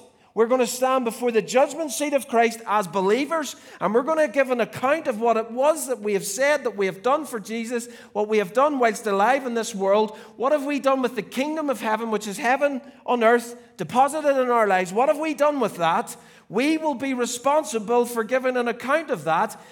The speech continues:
and we will receive what is due us, whether that be a reward or loss. Why? Because it says that whilst we're in the body, we're gonna be receiving this because of what we've done, whether good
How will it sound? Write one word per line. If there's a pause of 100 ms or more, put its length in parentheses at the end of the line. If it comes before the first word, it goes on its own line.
(140)
and
we
will
receive
what
is
due
us, (240)
whether
that
be
a
reward
or
loss. (340)
Why? (200)
Because
it
says
that
whilst
we're
in
the
body,
we're
gonna
be (180)
receiving
this
because
of
what
we've
done,
whether
good